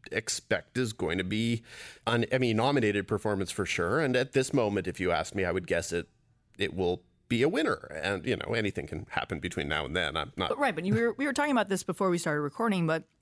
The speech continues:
Speaker 2: is he gonna be in the best drama category, or could H B O move him to limited series? Because drama, he's gonna have to face off against Game of Thrones.
Speaker 1: Well, and it happens that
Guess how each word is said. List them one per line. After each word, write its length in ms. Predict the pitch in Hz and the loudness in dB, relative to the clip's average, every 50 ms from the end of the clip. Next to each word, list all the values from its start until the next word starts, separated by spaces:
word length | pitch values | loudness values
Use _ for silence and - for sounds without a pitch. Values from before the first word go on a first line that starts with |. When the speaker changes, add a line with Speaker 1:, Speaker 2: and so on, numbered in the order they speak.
| _ - | _ 0
Speaker 2:
is 160 | 208 220 - | 0 0 0
he 80 | 285 | 0
gonna 160 | 240 262 254 226 | 0 2 2 2
be 100 | 247 240 | 2 2
in 60 | 233 | 2
the 80 | 220 | 2
best 240 | 208 208 170 165 - | 2 2 0 0 -2
drama 320 | - - 147 156 185 226 240 | -2 0 2 2 2 2 0
category, 520 | - 254 262 262 - 269 277 285 294 269 | 0 -2 -4 -2 0 0 0 2 2 0
or 80 | 247 233 | 0 0
could 200 | - - 233 220 | 2 2 4 4
H 160 | 220 208 - | 4 2 2
B 100 | 220 208 | 0 2
O 40 | 202 | 4
move 180 | 202 202 196 | 4 2 2
him 100 | 202 202 196 | 2 2 2
to 100 | 202 185 | 2 0
limited 320 | 214 262 240 160 - - | 2 2 0 0 -2 -4
series? 260 | - - - - - - | -8 -10 -10 -12 -4 -2
Because 240 | 202 196 233 202 | 2 4 4 2
drama, 360 | 160 - 214 254 302 277 233 208 | 4 2 2 4 4 4 2 2
he's 120 | 208 202 | 2 0
gonna 120 | - 220 | 0 0
have 100 | 214 208 | 0 0
to 80 | - 202 | 0 -4
face 300 | - - 202 196 196 214 | 0 2 2 2 4 4
off 180 | 196 185 - 190 | 2 2 2 0
against 600 | 175 175 170 165 160 165 - - - - - - _ _ - - - - _ _ | 0 2 2 2 2 0 -2 -4 -6 -8 -10 -12 _ _ -20 -20 -20 -20 _ _
Game 160 | - 185 180 165 | -2 0 0 0
of 60 | 147 | 0
Thrones. 420 | - 233 208 - - - - - _ _ _ _ _ _ _ - - | 0 -2 -2 -2 -4 -14 -20 -20 _ _ _ _ _ _ _ 2 4
Speaker 1:
Well, 280 | 226 220 175 - - - | 4 4 4 2 0 0
and 260 | 190 196 190 165 143 - - - - | 0 2 2 0 -2 -6 -12 -6 2
it 120 | - 180 156 | 2 2 2
happens 800 | - - - 262 277 - - - 120 110 113 135 151 - - - _ - | 2 0 0 0 0 2 2 2 4 4 4 2 0 0 -4 -6 _ -8
that 300 | 143 120 135 147 143 139 | -4 2 4 4 4 4